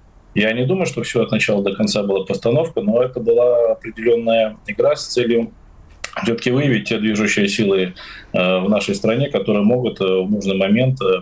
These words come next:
показать, э, свое лицо, показать, могут ли они управлять ситуацией или нет. Дело в том, что ведь, э, в такой ситуации, э, на стрессовой ситуации ошибки неизбежны.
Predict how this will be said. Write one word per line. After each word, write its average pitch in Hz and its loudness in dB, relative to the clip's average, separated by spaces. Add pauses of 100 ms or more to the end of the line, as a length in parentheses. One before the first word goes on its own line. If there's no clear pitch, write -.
показать, 95 -4 (100)
э, 90 -6
свое 92 -4 (480)
лицо, 92 -2
показать, 101 -2
могут 123 2
ли 101 2
они 101 2
управлять 95 -2
ситуацией 104 0
или 101 0
нет. 104 2 (420)
Дело 160 2
в - -10
том, 170 0
что 160 0
ведь, 147 -2
э, 143 2
в 131 -2
такой 147 -2
ситуации, 107 0
э, - -6
на 113 2
стрессовой 127 -2
ситуации - -2
ошибки 147 -4
неизбежны. 127 0